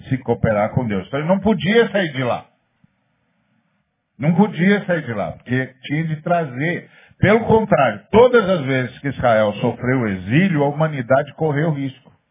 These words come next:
Porque a criança só pode nascer em Belém Efratá.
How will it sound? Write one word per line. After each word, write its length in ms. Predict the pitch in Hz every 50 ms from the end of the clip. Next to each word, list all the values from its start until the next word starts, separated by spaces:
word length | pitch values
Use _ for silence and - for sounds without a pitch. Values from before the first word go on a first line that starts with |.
| _ _ _ _ _ _ _ _ _ _ _ _ _ _ _ _ _ _ _ _ _ _ _ _ _ _ _ _ _ _ _ _ _ _ _ _ _ _ _ _ _ _ _ _ _ _ _ _ _
Porque 260 | - 127 127 120 127 139
a 100 | 139 135
criança 500 | - 143 127 117 110 117 127 - - 160
só 220 | 147 - 165 165
pode 400 | - - 113 113 120 127 131 147
nascer 720 | 151 151 147 131 - - - 127 123 131 143 170 185 190 - _ _ -
em 240 | 139 151 156 175
Belém 440 | 175 170 170 156 143 131 127 139 147
Efratá. 680 | 160 156 - 190 190 190 196 226 214 160 110 - -